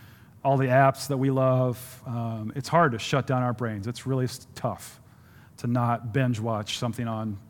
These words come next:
Amazon or Netflix or whatever. It's just difficult to pause. But to listen silently is an important part of this. It's an important part of us being able to take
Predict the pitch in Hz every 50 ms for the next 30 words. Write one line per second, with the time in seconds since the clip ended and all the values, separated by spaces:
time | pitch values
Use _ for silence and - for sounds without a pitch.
0 | - 123 123 120 117 110 101 117 113 113 113 113 110 110 107 104 101 101 104 101
1 | - - - - - - - - 123 131 123 - - - 127 123 113 113 113 -
2 | - 120 110 104 110 113 120 113 104 104 98 104 101 - - 160 143 - - -
3 | - 147 135 - 135 127 - - 117 113 107 101 - - - 101 - - 120 113
4 | 104 95 87 87 - - - - - - - - - - - - - - - -
5 | - 139 - 147 135 147 170 175 - - 156 131 - - 170 175 190 175 156 139
6 | 139 135 131 127 117 - - - - - - - - - - - - - - -
7 | - - - 156 131 156 156 139 139 - - 180 160 135 135 123 - 165 185 160
8 | 123 107 104 87 87 - - - - - - - - - _ - - - - -
9 | - - - - - - - - - - - - - - - - - - - -
10 | - - - - - 131 - - 139 135 - - 165 160 147 139 - 165 160 156
11 | 139 135 - - 139 139 143 135 131 123 - - - 156 156 147 - -